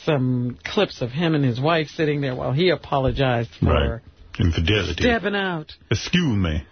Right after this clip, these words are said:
Speaker 1: on his marriage.
Speaker 2: Well, hey, listen, I, uh, who knows? We don't know the real story.
Speaker 1: We don't,
Speaker 2: We
Speaker 1: and
Speaker 2: don't,
Speaker 1: he says
Speaker 2: Robin.
Speaker 1: he will be vindicated. And his attorney, Dan Webb, says,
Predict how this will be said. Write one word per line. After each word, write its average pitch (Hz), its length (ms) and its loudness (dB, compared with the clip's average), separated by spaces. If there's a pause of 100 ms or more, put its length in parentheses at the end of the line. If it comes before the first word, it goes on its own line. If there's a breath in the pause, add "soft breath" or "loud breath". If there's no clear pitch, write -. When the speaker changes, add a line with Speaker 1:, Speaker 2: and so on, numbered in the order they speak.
(180 soft breath)
Speaker 1:
on 165 220 0
his 185 240 0
marriage. 110 680 0 (280 loud breath)
Speaker 2:
Well, 170 360 2
hey, 151 180 0
listen, 110 280 0
I, 87 300 2
uh, 85 320 2
who 135 160 2
knows? 85 320 0
We 120 100 4
don't 104 140 0
know 80 100 -2
the 73 100 -4
real 67 200 -2
story. - 400 -4 (180)
Speaker 1:
We 427 220 4
don't, 254 360 2
Speaker 2:
We - 100 -6
Speaker 1:
and - 180 4
Speaker 2:
don't, 76 140 2
Speaker 1:
he 73 80 0
says - 100 -2
Speaker 2:
Robin. - 140 0
Speaker 1:
he - 100 -4
will 185 140 -2
be 85 120 0
vindicated. 214 480 2
And 226 180 2
his 214 280 2
attorney, 240 640 2
Dan 165 420 0
Webb, 233 240 2
says, 135 320 0